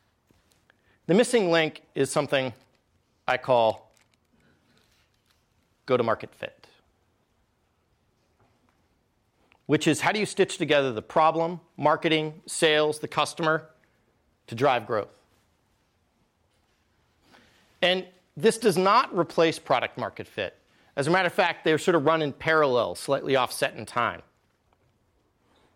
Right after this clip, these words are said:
So how does it work?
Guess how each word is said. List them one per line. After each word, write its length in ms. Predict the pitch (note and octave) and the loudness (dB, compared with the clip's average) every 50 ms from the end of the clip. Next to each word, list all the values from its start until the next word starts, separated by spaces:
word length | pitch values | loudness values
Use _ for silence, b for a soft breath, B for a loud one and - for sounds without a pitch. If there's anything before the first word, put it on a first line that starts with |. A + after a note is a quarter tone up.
| _ _ _ _ _ _ _ _ _ _ _ _ _ _ _ _ _ _ _ _ _ _ b b b b b b b b b b b b b b b b b b | _ _ _ _ _ _ _ _ _ _ _ _ _ _ _ _ _ _ _ _ _ _ b b b b b b b b b b b b b b b b b b
So 120 | - E3 | 0 2
how 80 | F#3 A3+ | 2 2
does 120 | G#3+ G3 | 2 2
it 60 | F3+ | 2
work? 360 | D#3 D#3 D#3 A2+ - - - | 4 4 2 2 0 -4 -14